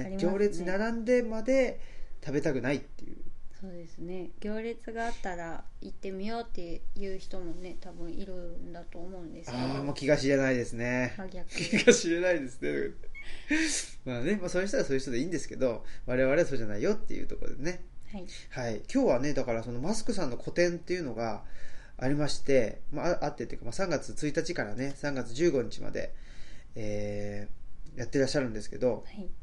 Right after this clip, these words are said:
Speaker 2: うん、灘の富雄にある、えーっと、チロルさんというね、
Speaker 1: はい。
Speaker 2: 雑貨屋さんですかね。そこで、あの、やってるんですけど、今日は、まあ、在店？在-、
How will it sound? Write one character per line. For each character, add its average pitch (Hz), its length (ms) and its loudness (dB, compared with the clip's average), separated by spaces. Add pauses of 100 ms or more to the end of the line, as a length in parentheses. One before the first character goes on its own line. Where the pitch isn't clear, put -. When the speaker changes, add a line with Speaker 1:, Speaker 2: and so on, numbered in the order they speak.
Speaker 2:
う 110 40 -2
ん、 107 300 -2
灘 127 220 2
の 110 80 0
富 156 220 4
雄 120 140 6
に 110 140 0
あ 107 100 -2
る、 107 240 -2 (140)
え 110 280 0
ー - 40 -4
っ - 40 -4
と、 - 100 -4
チ 208 160 4
ロ 160 100 6
ル - 100 -2 (140)
さ - 160 -4
ん - 120 -2
と - 80 2
い - 60 -2
う - 60 -4
ね、 214 100 2
Speaker 1:
は 208 60 4
い。 185 100 4 (520)
Speaker 2:
雑 113 200 -2
貨 120 120 -2
屋 110 80 2
さ 110 120 -2
ん 113 40 -6
で 117 80 -2
す - 80 -4
か 107 120 -6
ね。 151 220 -2 (1160)
そ 113 140 -8
こ 120 140 -4
で、 117 280 0
あ 120 100 -6
の、 110 140 -4
や 113 120 -4
っ - 20 -8
て - 160 -6
る 117 140 -2
ん 104 80 -6
で - 80 -12
す - 100 -10
け 131 80 -4
ど、 131 320 -2
今 226 140 4
日 120 40 0
は、 120 200 2
ま 113 140 -4
あ、 110 120 -6
在 160 400 0 (400)
店？ 170 420 -6
在-、 139 280 -4